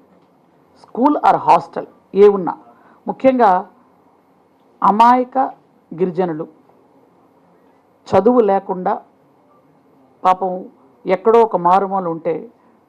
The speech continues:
వాళ్ళని ఎక్కడ జాయిన్ చేయాలో తెలియని కొంతమంది, వాళ్ళు కొంతమందిని మభ్యపెట్టి తీసుకొచ్చి, వాళ్ళ తాలూకా, ఆ, ఏదో పబ్బం గడుపుకోవడానికో దేనికో తీసుకొచ్చి పిల్లల్ని ఇలాగా బలి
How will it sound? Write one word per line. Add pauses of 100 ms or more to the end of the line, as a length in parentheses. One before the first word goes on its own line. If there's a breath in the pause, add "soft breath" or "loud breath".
వాళ్ళని (220)
ఎక్కడ
జాయిన్
చేయాలో
తెలియని
కొంతమంది, (480 soft breath)
వాళ్ళు
కొంతమందిని
మభ్యపెట్టి
తీసుకొచ్చి, (440 soft breath)
వాళ్ళ
తాలూకా, (800)
ఆ, (520)
ఏదో
పబ్బం
గడుపుకోవడానికో
దేనికో
తీసుకొచ్చి
పిల్లల్ని (360 loud breath)
ఇలాగా
బలి